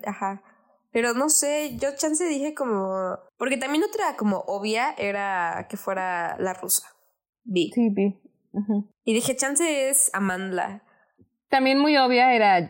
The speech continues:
Speaker 2: Jordan, porque la ponían mucho de que
Speaker 1: Muy de mala.
Speaker 2: odiaba a todos. Ajá.
Speaker 1: Ujú.
Speaker 2: Es que literal todos estaban como obvios.
Speaker 1: Sí.
Speaker 2: <laughs> O sea, literal como que todos, y por eso lo que hicieron. Uf, arte.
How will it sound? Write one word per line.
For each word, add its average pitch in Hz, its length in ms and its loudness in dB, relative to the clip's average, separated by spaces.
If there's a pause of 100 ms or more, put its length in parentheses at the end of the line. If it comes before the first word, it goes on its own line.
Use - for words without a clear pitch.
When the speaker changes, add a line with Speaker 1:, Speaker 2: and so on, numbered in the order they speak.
Speaker 2:
Jordan, 185 420 4
porque 170 260 2
la 160 160 2
ponían 170 320 0
mucho 180 280 0
de 156 200 0
que - 200 -2
Speaker 1:
Muy 233 240 4
de 220 100 -2
mala. 202 320 0
Speaker 2:
odiaba 175 320 4
a 185 80 0
todos. 170 460 0 (100)
Ajá. 196 380 0
Speaker 1:
Ujú. 208 400 -2 (240)
Speaker 2:
Es 320 120 2
que 359 60 2
literal 285 380 4
todos 311 180 4
estaban 254 440 4
como - 460 -4
obvios. 226 600 2 (1600)
Speaker 1:
Sí. 214 400 4
Speaker 2:
<laughs> 294 80 4
O - 20 2
sea, 254 480 4
literal 262 560 2
como 247 240 2
que - 100 0
todos, 226 340 2
y 190 80 2
por - 340 0
eso 220 320 4
lo 214 160 4
que 220 100 0
hicieron. 220 460 2 (680)
Uf, 233 200 0 (640)
arte. 233 800 0